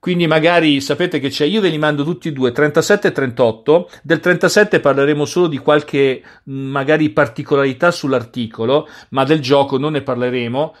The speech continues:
magari lo guard-, lo diremo al volo. Ecco, è un gioco sul football americano. Marco Mengoni mi pare che sia l'unico matto del gruppo che l'ha giocato, eh. Magari chiede-, chiederemo anche a Marco Mengoni. Marco, ma di scrimmage, che ci dici? E il trentotto invece?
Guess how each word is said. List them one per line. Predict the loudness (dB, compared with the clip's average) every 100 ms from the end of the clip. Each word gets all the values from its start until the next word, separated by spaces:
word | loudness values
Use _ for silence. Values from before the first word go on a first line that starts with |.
| -6
magari | -2 2 4
lo | 4
guard-, | 2 -2 -2
lo | -2 0
diremo | 2 2 2
al | 2
volo. | 2 4 4 4
Ecco, | 2 0 -4
è | 0
un | 0 0
gioco | 0 0 -2
sul | -4
football | -6 -4
americano. | -2 -2 -2 -2 0
Marco | 0 0 0 0
Mengoni | 0 0 -2 -4
mi | -4
pare | -4 -4
che | -6
sia | -4 -4
l'unico | -4 -4 -2
matto | 0 2 0 -4 -4 -4 -6 _ _
del | -6 -4
gruppo | -4 -2 -2
che | 2
l'ha | 0
giocato, | 0 -4 -4 -6 -2 2
eh. | 4 2 -2 -20 -12
Magari | -6 0 0
chiede-, | 0 0 -2 -2
chiederemo | -4 0 0 0
anche | -2 -2
a |
Marco | 0 0 -2
Mengoni. | -2 -2 -4
Marco, | 0 0 -2 -8 -8
ma | -6 -6 -6
di | -8
scrimmage, | -8 -8 -10 -10 -16 -18
che | -12 -10
ci | -8
dici? | -10 -10 -14 -18 -20 -18 -2
E | 2
il | 4
trentotto | 2 2 2 0 2
invece? | 0 0 0 -2 -6